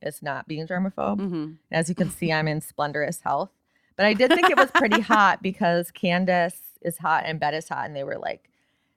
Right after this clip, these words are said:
Speaker 1: la, la, la.
Speaker 2: Yeah. The <laughs>
Speaker 1: You know?
Speaker 2: That's actually how the scene ended. It
Speaker 1: Yeah.
Speaker 2: was just both of them
Speaker 1: Then she licked
Speaker 2: saying,
Speaker 1: the
Speaker 2: "Blah,
Speaker 1: wall.
Speaker 2: blah, blah, blah."
Speaker 1: And her
Speaker 2: Yeah.
Speaker 1: tongue stuck to it and they had to rip her
Speaker 2: <laughs>
Speaker 1: off and it was really bloody and gross.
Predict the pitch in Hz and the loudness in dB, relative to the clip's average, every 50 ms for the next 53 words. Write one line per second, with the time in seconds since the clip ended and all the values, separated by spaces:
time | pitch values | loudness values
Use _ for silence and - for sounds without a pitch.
0 | _ - - 151 151 151 147 139 139 143 135 120 107 110 104 - - - 180 - | _ -8 -4 0 0 2 2 2 2 2 2 2 2 2 4 2 2 0 -2 -6
1 | _ _ _ _ _ _ _ _ _ _ _ _ _ _ - - - - 180 175 | _ _ _ _ _ _ _ _ _ _ _ _ _ _ -20 -20 -20 -12 -6 -4
2 | 202 190 - - 262 - - - - - - - - - - - 466 480 - - | -2 -2 -2 -2 -4 -6 -8 -12 -20 -20 -14 -10 -10 -10 -2 0 0 0 0 0
3 | - 427 - - _ - 381 208 202 196 185 185 196 254 277 277 - - - - | -2 -2 -2 -2 _ -2 0 2 2 2 2 2 2 0 0 -2 -4 -6 -8 -12
4 | - - - - - 330 320 269 - 311 311 294 294 294 330 302 - 254 254 226 | -16 -16 -16 -2 2 2 4 6 6 4 4 4 4 4 6 6 6 6 6 4
5 | 240 240 - - 233 240 226 208 196 190 185 208 185 165 160 214 208 190 175 175 | 0 -2 -2 0 0 2 2 0 0 0 0 0 0 2 4 4 6 6 6 6
6 | 190 208 190 - 202 190 202 190 175 165 190 208 214 226 - 302 254 233 214 202 | 4 2 0 -2 -2 0 0 -2 -2 0 2 4 4 4 4 4 4 6 4 4
7 | 165 160 175 202 180 147 - - 190 180 180 175 165 165 - 165 160 151 156 160 | 4 2 2 2 4 6 6 6 6 6 6 6 4 4 4 2 2 0 -2 -2
8 | 151 139 143 - - 175 185 185 175 180 - 175 175 185 175 175 - - - - | -2 -2 -4 -4 -4 -6 -4 -2 0 0 2 2 2 2 2 2 2 2 4 2
9 | - - - 160 143 131 104 - 427 135 - - 139 - - 156 139 151 - - | 2 2 0 -4 -4 -2 0 2 2 2 0 -2 -4 -4 -6 -8 -8 -4 -2 -2
10 | 139 131 - - - - - 175 170 - - 156 - - - 156 156 156 170 170 | 0 0 0 0 0 -2 -2 -2 -2 -2 -4 -6 -8 -6 -6 -4 -4 -2 -2 -4
11 | - 147 151 151 156 165 156 147 156 143 - 151 143 135 - - | -4 -2 -2 -2 -2 -4 -6 -8 -8 -8 -6 -6 -6 -6 -8 -12